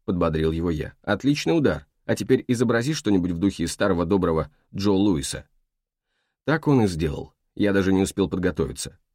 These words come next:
Только что стоял и подстрекал его, и вот уже лежу на тротуаре и чувствую тот странный запах, который чувствуешь только тогда, когда тебе съездят по черепу. Упершись ладонями в асфальт, я поднялся с земли, встал на ноги и вернулся на прежнее место.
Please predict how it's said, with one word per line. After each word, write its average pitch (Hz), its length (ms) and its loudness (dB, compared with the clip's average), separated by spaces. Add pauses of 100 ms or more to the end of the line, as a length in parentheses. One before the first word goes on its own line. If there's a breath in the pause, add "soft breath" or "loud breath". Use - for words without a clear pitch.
(180)
Только 127 220 -2
что 104 180 -2
стоял 98 500 0
и 80 60 0
подстрекал 95 580 -4
его, 131 320 2 (120 loud breath)
и 143 80 0
вот 185 180 0
уже 135 180 2
лежу 117 300 2
на 117 120 2
тротуаре 98 540 0
и - 160 -4
чувствую 104 460 -2
тот 90 180 -2
странный 87 440 -2
запах, 80 460 -6 (220 soft breath)
который 110 260 -2
чувствуешь 107 520 -2
только 104 260 0
тогда, 85 480 -4 (180 soft breath)
когда 131 260 0
тебе 85 260 0
съездят 82 460 0
по 80 120 -4
черепу. - 500 -6 (540)
Упершись 113 640 -2
ладонями 107 400 2
в 90 80 2
асфальт, 117 520 -6 (140)
я 123 220 -2
поднялся 104 520 -2
с 85 60 -2
земли, 85 480 -4
встал 143 320 -4
на 104 160 2
ноги 131 240 0
и - 160 -4
вернулся 113 480 -2
на 92 120 0
прежнее 82 400 -4
место. 71 360 -10